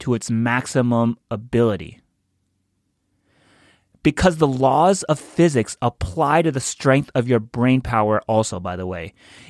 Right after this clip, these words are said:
In physics, it's known that nothing in this universe, at least, the universe as we understand it, is in a state of standstill. What that means is everything in this universe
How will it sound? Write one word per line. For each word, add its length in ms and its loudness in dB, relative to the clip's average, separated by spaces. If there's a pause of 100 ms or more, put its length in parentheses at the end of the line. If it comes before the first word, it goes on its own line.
(100)
In 120 2
physics, 720 0 (560)
it's 240 0
known 460 4
that 160 2
nothing 760 0 (360)
in 160 2
this 180 0
universe, 600 0
at 140 -6
least, 300 -8 (200)
the 120 0
universe 440 0
as 180 2
we 120 4
understand 540 0
it, 240 -6 (480)
is 300 2
in 420 2
a 120 0
state 640 0
of 120 -4
standstill. 840 -4 (960)
What 180 0
that 200 2
means 400 0
is 220 2 (400)
everything 640 2
in 100 -2
this 140 -6
universe 640 -2